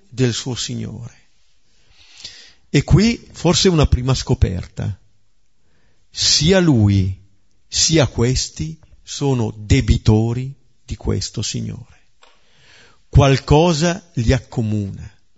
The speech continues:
Qui riesce forse in maniera più facile quello che in Luca quindici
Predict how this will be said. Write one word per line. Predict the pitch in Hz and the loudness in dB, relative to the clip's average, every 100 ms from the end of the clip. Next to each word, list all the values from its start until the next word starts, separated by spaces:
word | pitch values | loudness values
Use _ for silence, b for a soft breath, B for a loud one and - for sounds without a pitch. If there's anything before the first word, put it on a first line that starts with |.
| _ _ b b b b b b b b | _ _ b b b b b b b b
Qui | 214 226 | 2 4
riesce | 196 214 - | 4 2 2
forse | - 208 180 156 | 2 4 4 2
in | 135 | 4
maniera | 131 147 190 165 | 4 4 4 4
più | - 127 | 2 0
facile | - 117 107 - 135 151 | 0 2 2 0 0 0
quello | - 202 180 | 2 2 2
che | - | 2
in | 139 | 4
Luca | 135 208 175 135 | 4 4 2 2
quindici | 127 117 113 110 120 - 170 190 | 2 0 -2 -6 -6 -6 -6 -10